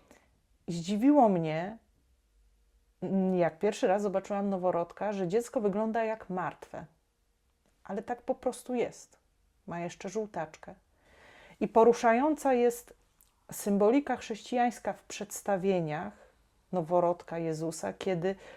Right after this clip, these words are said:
zamiast kołyski dzieciątko położone jest w kamiennym żłobie, jak w grobowcu rzymskim. Podkreśla to cel przyjścia Zbawiciela na świat.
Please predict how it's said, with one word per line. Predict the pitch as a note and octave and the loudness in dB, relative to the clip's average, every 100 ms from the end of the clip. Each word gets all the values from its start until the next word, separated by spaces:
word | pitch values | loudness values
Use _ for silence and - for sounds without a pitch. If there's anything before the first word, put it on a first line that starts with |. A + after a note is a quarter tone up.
| - | -6
zamiast | F3+ G3 G3 - | -2 0 0 -4
kołyski | - G3+ G3 G#3+ - A#3 | -2 2 2 0 -2 -2
dzieciątko | G3 F#3 - G#3+ G#3+ A3 | -2 -4 -2 -4 -2 -6
położone | G#3 G3 F#3 F3+ F#3 G3 F3+ | -2 2 2 2 0 0 -2
jest | F3 | -4
w | - - | -10 -14
kamiennym | F3 F#3 G#3 G#3 F#3+ F3 | -6 -2 0 2 0 -2
żłobie, | D#3+ E3+ F3 D#3 E3 E3+ B3 - - - - _ | -2 4 4 4 0 0 -2 -8 -20 -20 -20 _
jak | G3 G3+ F#3 | 0 0 2
w | F3+ | -2
grobowcu | F3 G3+ F#3+ G3 - - E3+ | 0 2 6 4 4 -2 -10
rzymskim. | D#3 D#3 D#3 - - - F3+ - _ _ _ _ _ _ _ _ - - _ - - _ _ _ _ _ _ - | -8 -6 -8 -10 -14 -14 -14 -18 _ _ _ _ _ _ _ _ -20 -20 _ -20 -20 _ _ _ _ _ _ -4
Podkreśla | G3+ G3+ - C#4 C#4+ - F3 D#3 | -4 -4 0 2 2 2 0 0
to | - - - - - | -2 -4 -6 -8 -12
cel | - A3 G#3 | -2 -2 -2
przyjścia | - A#3 G#3 - E3+ | 0 2 2 -2 -6
Zbawiciela | - D3 D3+ - D#3+ D#3 | -4 -8 -8 -8 -8 -8
na | D#3 D#3 | -10 -12
świat. | - D#3 - - | -14 -14 -14 -18